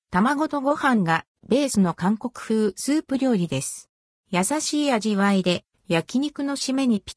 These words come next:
たり。一人焼肉の際には濃厚な肉の後にさっぱりとした味わいを楽しむことができます。これらのメニューは一人焼肉でも楽しめるものばかりで、特にぼんじりや牛ホルモンは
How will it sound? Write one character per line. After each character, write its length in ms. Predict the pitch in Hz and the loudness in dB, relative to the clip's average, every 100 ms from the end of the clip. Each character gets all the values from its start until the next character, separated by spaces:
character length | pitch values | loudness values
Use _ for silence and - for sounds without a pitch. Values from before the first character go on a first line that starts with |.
| _ | _
た 120 | 180 | -2
り。 180 | 170 - _ _ _ _ | -2 -4 _ _ _ _
一 280 | - - 339 | -14 -2 0
人 100 | 311 | 2
焼 280 | 262 - 214 | 0 0 0
肉 240 | 202 202 | 0 0
の 120 | 185 | -2
際 280 | - 240 226 | 0 2 4
に 120 | 170 | 4
は 180 | 156 151 _ _ 196 | 2 0 _ _ 2
濃 200 | 233 277 | 2 2
厚 240 | 302 294 | -2 0
な 100 | 285 | 2
肉 260 | 277 277 285 | 0 0 -2
の 140 | 269 | 0
後 220 | 262 262 240 | 0 2 2
に 120 | 180 | 2
さ 160 | - | 0
っ 60 | 156 - | -6 -2
ぱ 140 | 285 | -4
り 120 | 269 | -2
と 140 | - 214 | -2 -4
し 80 | |
た 160 | - 170 | 0 0
味 220 | 156 196 | 2 0
わ 140 | 262 254 | 0 2
い 80 | 254 | 0
を 80 | |
楽 260 | 240 202 220 | 0 0 0
し 120 | 277 | 0
む 120 | 247 | -2
こ 140 | - 185 | -2 -4
と 140 | 196 | 0
が 220 | 180 156 - _ | 0 -2 -6 _
で 100 | - | -6
き 140 | 151 185 | -2 0
ま 160 | 180 | 0
す。 240 | 202 - - _ _ _ _ _ _ - | -2 -6 -18 _ _ _ _ _ _ -2
こ 140 | 226 | 0
れ 100 | 320 | 2
ら 140 | 339 | 2
の 140 | 277 220 | 2 2
メ 120 | 240 | 2
ニ 140 | 233 | 2
ュ 40 | 196 | 2
ー 20 | |
は 240 | 165 160 - _ _ | 2 0 -4 _ _
一 240 | - - 320 | -18 -4 0
人 140 | 311 | 2
焼 260 | 262 202 214 | 0 2 0
肉 220 | 202 226 | 2 2
で 100 | 202 | 2
も 160 | 180 180 | 2 0
楽 240 | 170 202 | 0 0
し 120 | - | -2
め 140 | 269 254 | -2 2
る 100 | 202 | 2
も 140 | 180 | 2
の 120 | 175 | 2
ば 120 | 185 | 0
か 140 | 190 208 | 0 0
り 120 | 175 | 2
で、 180 | 156 156 - _ | 0 -4 -12 _
特 240 | 302 311 | -2 2
に 140 | 254 165 | 2 2
ぼ 200 | 160 202 | 2 2
ん 80 | |
じ 120 | 240 247 | 2 2
り 140 | 247 | 2
や 120 | 262 | 0
牛 280 | 226 262 262 | 0 0 0
ホ 140 | 254 | 0
ル 100 | 269 | 0
モ 140 | 226 196 | 2 2
ン 80 | 160 | 2
は 180 | 156 | 0